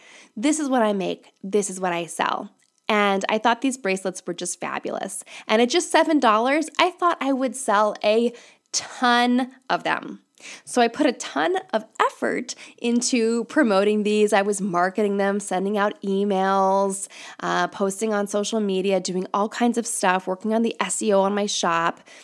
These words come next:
And then one day, as I'm going through Marie Forleo's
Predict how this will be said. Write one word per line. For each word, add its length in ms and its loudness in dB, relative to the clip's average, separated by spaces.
And 140 0
then 340 0
one 220 0
day, 340 0
as 100 -2
I'm 140 2
going 260 0
through 480 2
Marie 300 0
Forleo's 880 -2